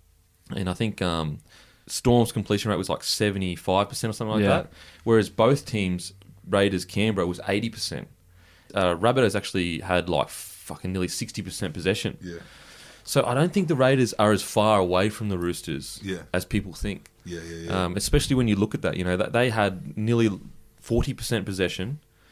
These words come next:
Speaker 1: There was something like thirty-seven tackles in their half. They defended it. And the Rabbitohs have beaten the Roosters twice.
Speaker 3: Yeah.
Speaker 1: Um, so you'd have to think that two of the, Roosters and Ra-,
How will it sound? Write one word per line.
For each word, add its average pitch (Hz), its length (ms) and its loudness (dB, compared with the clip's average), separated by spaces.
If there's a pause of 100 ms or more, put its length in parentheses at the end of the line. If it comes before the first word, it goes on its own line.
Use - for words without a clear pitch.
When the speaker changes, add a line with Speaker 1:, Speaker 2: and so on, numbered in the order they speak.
(200)
Speaker 1:
There 110 80 -2
was - 60 -2
something 113 180 2
like 90 120 0
thirty-seven 117 540 0
tackles 98 340 -6
in 95 100 -4
their 87 140 -2
half. 87 320 -2
They 95 100 2
defended 104 420 -2
it. 85 220 -2 (500)
And 104 120 0
the 98 60 0
Rabbitohs 110 500 4
have 85 280 -4
beaten 98 320 -2
the 87 80 -4
Roosters 95 400 -2
twice. - 480 0
Speaker 3:
Yeah. 90 160 -2 (560)
Speaker 1:
Um, 92 260 -2
so 101 340 2 (240)
you'd 104 220 -4
have 123 180 -2
to - 80 -4
think 104 320 -4
that - 320 -2
two 135 180 0
of 135 140 -2
the, - 80 -20 (220)
Roosters 151 260 4
and 123 120 0
Ra-, 110 120 2